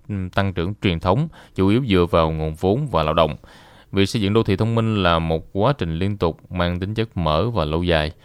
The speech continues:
Do đó, thành phố sẽ thường xuyên cập nhật, bổ sung và hoàn thiện.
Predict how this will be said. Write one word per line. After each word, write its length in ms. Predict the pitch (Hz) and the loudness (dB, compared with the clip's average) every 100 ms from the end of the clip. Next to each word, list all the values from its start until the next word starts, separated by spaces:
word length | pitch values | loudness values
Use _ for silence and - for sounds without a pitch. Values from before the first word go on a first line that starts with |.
| - - | -12 0
Do 100 | 95 | 4
đó, 100 | 101 | 4
thành 200 | 90 76 | 0 -2
phố 440 | 87 95 131 156 - | -2 0 0 -2 -8
sẽ 340 | - 78 87 | -4 -2 -2
thường 220 | - 80 | -4 -8
xuyên 240 | - 90 87 | -6 -6 -2
cập 200 | 85 82 | -2 -2
nhật, 160 | 78 - | -4 -4
bổ 140 | 85 | -4
sung 260 | 90 95 82 | -2 -4 -4
và 160 | 78 | -4
hoàn 240 | 73 71 71 | -4 -4 -8
thiện. 200 | 76 | -8